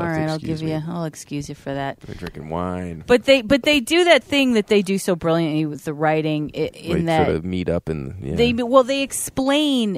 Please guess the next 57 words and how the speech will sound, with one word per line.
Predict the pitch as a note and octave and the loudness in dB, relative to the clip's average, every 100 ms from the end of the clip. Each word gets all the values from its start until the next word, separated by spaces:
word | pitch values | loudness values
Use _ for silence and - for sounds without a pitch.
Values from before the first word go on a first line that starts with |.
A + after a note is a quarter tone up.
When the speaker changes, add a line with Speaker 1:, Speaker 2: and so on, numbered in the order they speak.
| - | -2
Speaker 2:
in | G#3+ G#3 | -2 0
such | - A3 - | -2 -2 -2
a | |
clever | G3 - E3+ E3 D#3+ | -6 0 0 2 0
way. | D#3+ C3+ A2 | 2 0 -2
So | - G3 E3+ E3+ | -2 4 4 2
i-, | - | 0
Speaker 1:
Mm-hmm. | G3 G3 - | 2 2 2
Speaker 2:
in | G#3 G3+ F#3 | 0 -2 -2
episode | G#3 G#3+ A3 G#3 F#3 - | -4 -2 -4 -2 -4 -4
two, | - B3+ G#3 | -2 0 0
which | E3+ D#3+ E3 E3+ | -2 -6 -8 -12
was | D#3+ | -2
about | E3 D#3+ | 0 0
Nora, | F3 E3+ E3 | 0 0 2
and | D#3+ D#3 | 0 -2
then | D#3 | -4
it | |
ends | - D#3 D#3 D#3 | -4 -2 -2 -4
in | D3 | -4
the | C#3+ C#3 | -4 -4
Australian | C#3+ - C#3 C#3 | -4 -6 -6 -6
with | C#3 C#3 | -6 -8
the | - B2 - | -8 -10 -8
women | C#3 C#3 C#3 | -8 -4 -4
introducing | D3 D3 C#3 D3 C3+ | -4 -8 -8 -6 -6
Grace | C#3+ C#3 C#3 - | -4 -4 -6 -8
and | C3+ A#2+ A#2+ - - | -8 -8 -10 -16 -6
Speaker 1:
These | G#2 | -2
Speaker 2:
that | F#2+ | 2
Speaker 1:
other | E2 | 4
Speaker 2:
whole | D#3 - | 4 4
Speaker 1:
women. | B2 | 4
Speaker 2:
thing, | - D3 | 2 2
right? | E3 F3 C3 | 4 6 6
Speaker 1:
Yeah, | G2 | 4
you | D2+ | 2
don't | F#2 | 0
know | F#2 | 0
who | G2+ G2 | 0 0
the | F#2+ | 0
fuck | - F2+ | -4 -4
they | E2 D#2+ | -4 -2
are | G2 D2 | 0 0
at | A#1+ A#1+ | -4 -8
first. | F#2+ E2+ B1+ - | -6 -6 -6 4
Speaker 2:
They're | A#3 | 6
Speaker 1:
Yeah. | C4+ | 6
Speaker 2:
looking | B3 C#4+ - C4 A3+ | 4 0 2 -4 -4
for | - G#3+ | -4 -6
Kevin, | - - G#3+ G3+ G3 F3+ F3+ G3+ _ _ _ _ | -6 -2 0 2 0 0 -2 -6 _ _ _ _
the | G3 | -6
police | - A#3 C4+ E4+ - | -4 -2 0 -2 -6
chief, | - E3 D#3 - | -6 -4 -4 -2
Speaker 1:
Mm-hmm. | G2 F#2 | 0 2
Speaker 2:
and | G3 F#3+ | 2 2
we | G#3+ C4 | 0 -2